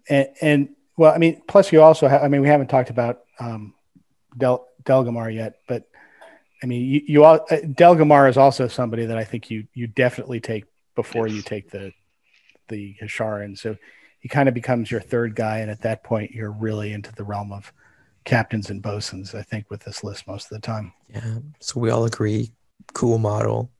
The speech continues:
Speaker 3: interesting profile, but, mm.
Speaker 1: Yeah.
Speaker 2: Ugh,
Speaker 1: I mean,
Speaker 2: just ho-, I
Speaker 1: maybe
Speaker 2: just hope he gets a point of might.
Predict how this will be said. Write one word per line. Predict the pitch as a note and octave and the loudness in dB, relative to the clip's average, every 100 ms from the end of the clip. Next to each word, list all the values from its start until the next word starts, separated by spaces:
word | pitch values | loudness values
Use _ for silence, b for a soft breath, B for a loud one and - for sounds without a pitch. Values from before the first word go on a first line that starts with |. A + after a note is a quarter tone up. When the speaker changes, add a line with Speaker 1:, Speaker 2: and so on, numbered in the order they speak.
| - | -6
Speaker 3:
interesting | A2 G#2+ B2 - | -6 -4 -8 -8
profile, | A#2 - - - - - - | -10 -10 -10 -8 -8 -8 -6
but, | - - - | -6 -6 -6
mm. | A2+ G2+ G#2+ G2 | -6 -4 -4 -2
Speaker 1:
Yeah. | A#2+ | 0
Speaker 2:
Ugh, | F#3 F#3 D3+ - - - - - F#3 | 4 4 4 2 0 -2 -6 -2 6
Speaker 1:
I | |
mean, | G#3 | 6
Speaker 2:
just | G#3 G3 | 8 8
ho-, | |
I | A3 | 10
Speaker 1:
maybe | B3+ B3 | 10 10
Speaker 2:
just | G#3 | 8
hope | F3+ - | 6 -2
he | |
gets | B2 - | -4 -4
a | |
point | - - A#2 | -10 -8 -8
of | A2 | -8
might. | G#2+ | -10